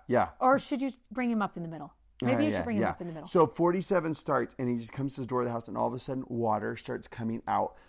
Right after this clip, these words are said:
Speaker 1: from the threshold of the house eastward. And it starts moving. I love that P S Ezekiel lives eastward of Jerusalem right now, and it's cool
Speaker 2: Mm.
Speaker 1: that water's headed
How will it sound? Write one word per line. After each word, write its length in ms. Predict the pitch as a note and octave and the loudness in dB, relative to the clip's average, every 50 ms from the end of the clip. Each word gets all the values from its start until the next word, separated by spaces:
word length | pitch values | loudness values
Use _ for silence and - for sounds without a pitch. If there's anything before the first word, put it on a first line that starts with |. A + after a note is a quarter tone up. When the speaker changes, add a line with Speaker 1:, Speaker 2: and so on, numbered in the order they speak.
| - | -20
Speaker 1:
from 480 | _ - - - B2+ A#2 A#2 B2 B2+ B2 | _ -16 -4 -2 0 0 0 0 -2 -2
the 80 | B2+ B2+ | -4 -4
threshold 540 | - - B2+ A#2 G#2+ - - - B2 A2+ - | -4 -2 -4 -4 -4 -4 -8 -8 -8 -8 -6
of 120 | - A2 F#2+ | -8 -8 -8
the 80 | G#2 | -8
house 340 | F#2+ G2 G2+ F#2 G2 - - - - - | -8 -6 -6 -6 -6 -6 -12 -20 -10 -8
eastward. 460 | A2+ G2+ - - - F#2+ D2+ D2+ D2 _ _ _ _ _ _ _ _ - - _ _ - - _ _ - _ - | -8 -8 -8 -10 -10 -10 -10 -10 -12 _ _ _ _ _ _ _ _ -20 -20 _ _ -20 -20 _ _ -20 _ -6
And 80 | B2+ | -6
it 100 | A#2+ G#2 | -6 -6
starts 380 | - - - C3 B2+ - - - _ _ - - - - - - | -6 -4 -2 -2 -2 -2 -4 -14 _ _ -20 -20 -20 -20 -8 -4
moving. 460 | - B2+ C3+ C#3 C3 A#2 A#2+ G#2 - - | 0 2 2 2 2 2 0 -2 0 2
I 120 | C3 C#3 | 4 4
love 440 | D#3+ E3 D#3+ D#3+ D#3 D#3+ E3 D#3+ C#3 | 4 4 6 8 8 8 8 4 -2
that 220 | C3+ B2 - A#2 - | -4 -4 -4 -6 -10
P 260 | - D3 C#3+ C3+ B2 | -8 -6 -4 -2 -2
S 200 | B2 B2+ - - | -2 -4 -4 -4
Ezekiel 480 | C3 A2+ G2 B2+ C3 B2 - D3 C3 | -6 -4 -2 -4 -4 -4 -4 -6 -4
lives 300 | B2+ B2 A#2+ A2+ G#2+ G#2 - - | -4 -2 -4 -4 -6 -8 -10 -6
eastward 540 | C3 B2 A#2+ A#2 - - - B2+ B2 B2+ B2 - | -4 -4 -4 -4 -6 -6 -4 -4 -4 -4 -4 -6
of 160 | G#2 G2+ F#2+ | -6 -6 -6
Jerusalem 580 | F#2 G2+ G2+ G2+ G2+ F#2+ - - G#2 F#2 F#2 | -6 -6 -6 -4 -6 -6 -6 -8 -8 -6 -6
right 140 | F#2+ F2 E2+ | -6 -6 -8
now, 240 | F2 G2 E2+ E2 - - | -8 -8 -8 -8 -8 -8
and 100 | A#2 A2 | -8 -8
it's 140 | G#2 - - | -8 -8 -12
cool 260 | - - - A#2+ A2+ G#2+ | -10 -6 -4 -4 -2 -2
Speaker 2:
Mm. 20 | |
Speaker 1:
that 160 | G#2+ - - G#2 | -2 -4 -4 -4
water's 360 | G2+ G#2+ G#2+ G2+ G2+ F#2 F2 | -2 -2 0 0 -2 -4 -8
headed 420 | E2+ - G#2+ G#2+ F#2 F#2+ E2+ D#2+ | -10 -6 -6 -4 -4 -4 -8 -10